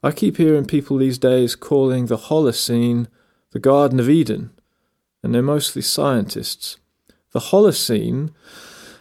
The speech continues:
was the geological epoch that began about twelve thousand years ago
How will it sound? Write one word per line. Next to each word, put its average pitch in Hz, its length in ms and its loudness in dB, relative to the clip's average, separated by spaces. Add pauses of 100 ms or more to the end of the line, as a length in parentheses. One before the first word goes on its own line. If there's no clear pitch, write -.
(160)
was 147 520 6
the 139 80 0
geological 143 680 2
epoch 139 560 -2
that 127 180 -4
began 135 520 0
about 131 600 0 (300)
twelve 151 420 2
thousand 139 520 0
years 139 320 4
ago 117 360 -2